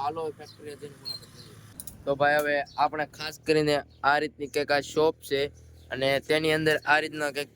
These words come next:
મશીન મૂકવામાં આવેલા છે. તમે જોઈ શકો છો કે આ એક મશીન છે અને આ સાઈડ આ પ્લાયવુડનો સ્ટોક છે. સામે થોડોક પ્લાયવુડનો સ્ટોક છે, અલગ અલગ છે. બાકી બધો જે એમ છે પક્ષીઓના માળાનો જે છે એ આ રીતનો કંઈક સ્ટોક કરવામાં આવેલો છે. બાકી ઉપર જે એમ છે કે લટકાડવામાં આવેલા છે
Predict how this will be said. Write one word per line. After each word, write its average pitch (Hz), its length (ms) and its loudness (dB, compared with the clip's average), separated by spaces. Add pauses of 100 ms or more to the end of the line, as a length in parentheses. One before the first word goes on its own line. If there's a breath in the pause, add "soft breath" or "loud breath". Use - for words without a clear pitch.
(160)
મશીન 151 320 -6
મૂકવામાં 143 360 -2
આવેલા 127 220 -4
છે. - 80 -14
તમે 123 160 -10
જોઈ 127 140 -8
શકો 127 180 -10
છો 123 180 -10
કે 120 120 -2
આ 120 120 0
એક 120 160 -14
મશીન 131 240 -10 (120)
છે 120 100 -2 (560 loud breath)
અને 127 160 -6 (180)
આ 147 80 4
સાઈડ 151 260 -2
આ 143 160 -2
પ્લાયવુડનો 147 480 -2
સ્ટોક 147 380 -4 (120)
છે. 131 120 -10 (380)
સામે 135 360 -8
થોડોક 139 300 -4
પ્લાયવુડનો 131 420 -4
સ્ટોક 131 340 -8
છે, - 140 -16
અલગ 131 240 -4
અલગ 131 200 -6
છે. 123 100 -4
બાકી 127 280 0
બધો 135 180 -2 (100)
જે 135 120 2
એમ 131 140 -8
છે 143 100 -2 (140)
પક્ષીઓના 135 560 -2
માળાનો 131 500 0
જે 135 180 -2
છે 147 120 -2 (640)
એ 120 60 2
આ 135 100 2
રીતનો 131 220 -4
કંઈક 131 180 -4
સ્ટોક 143 300 -4
કરવામાં 131 320 0
આવેલો 120 160 -4
છે. 117 80 -10
બાકી 120 280 -6
ઉપર 131 320 -2
જે 139 140 0
એમ 127 100 -6
છે 131 160 -6 (140)
કે 123 80 -6
લટકાડવામાં 120 600 -4
આવેલા 117 300 -4
છે 120 100 -2